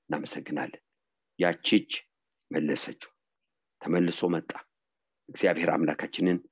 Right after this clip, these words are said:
እናመሰግናለን። ይህ የተባለው ሁሉ ጸናበት? ኖ። እ፣ የእግዚአብሔር እጅ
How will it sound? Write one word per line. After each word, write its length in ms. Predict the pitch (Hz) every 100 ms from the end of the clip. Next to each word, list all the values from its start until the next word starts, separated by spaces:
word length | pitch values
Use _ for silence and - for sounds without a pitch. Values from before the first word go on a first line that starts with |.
| _
እናመሰግናለን። 800 | _ 76 76 - 147 151 143 143 - - _
ይህ 120 | -
የተባለው 420 | 147 147 139 135 143
ሁሉ 200 | - 135
ጸናበት? 540 | 135 123 127 131 - - -
ኖ። 100 | - 147 92 - _ _ _ _ _
እ፣ 80 | 156 170 131 - _ _ _ _ _ _ -
የእግዚአብሔር 440 | 92 98 110 113
እጅ 160 | 117